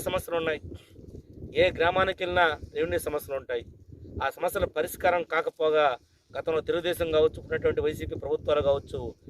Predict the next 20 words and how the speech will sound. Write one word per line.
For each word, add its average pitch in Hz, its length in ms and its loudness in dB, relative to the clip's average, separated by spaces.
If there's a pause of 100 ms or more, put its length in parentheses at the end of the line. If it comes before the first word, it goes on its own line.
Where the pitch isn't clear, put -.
(200)
వాటిని - 240 -4 (140)
పెంచి 175 280 -8 (100)
పోషిస్తూ 156 500 -2 (540)
ఆ 131 40 -4 (100)
సమస్యలు 151 380 -4
ఇంకా 147 180 4 (400)
పెద్ద 123 120 -6 (140)
చేస్తున్నారే 139 480 0
తప్ప - 180 -8 (500)
వాటి 123 220 -6
పరిష్కార 131 380 -4
మార్గం 120 260 -6 (400)
ఆలోచించే 135 440 -2
పరిస్థితిలో 123 380 -10
వాళ్ళు 107 180 -6
లేరు. 101 160 -10 (520)
ఇప్పుడైతే 156 320 2 (120)
యువత, 165 220 0 (280)
యువత 160 180 2 (100)
ఆలోచించి 165 480 2